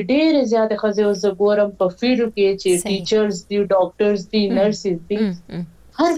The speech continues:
Speaker 1: فیلډ کې کم از کم جینۍ موجوده. ایون کې، آه، په روډ چې زه تیریږم، چې کله بهر وځم،
Speaker 2: آها.
Speaker 1: مطلب څه ریپورټ وغیره جوړوم،
Speaker 2: آها.
Speaker 1: نو جینکۍ په پېښور کې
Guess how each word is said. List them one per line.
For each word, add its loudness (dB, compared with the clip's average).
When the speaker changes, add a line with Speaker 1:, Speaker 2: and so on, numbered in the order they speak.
Speaker 1:
فیلډ -2
کې 0
کم 2
از -4
کم 0
جینۍ 0
موجوده. 2
ایون 0
کې، 2
آه، 4
په 4
روډ 4
چې 0
زه 0
تیریږم، 2
چې -12
کله 4
بهر 0
وځم، -2
Speaker 2:
آها. -6
Speaker 1:
مطلب 0
څه -4
ریپورټ 0
وغیره 2
جوړوم، -2
Speaker 2:
آها. -6
Speaker 1:
نو 0
جینکۍ 2
په 0
پېښور 2
کې 0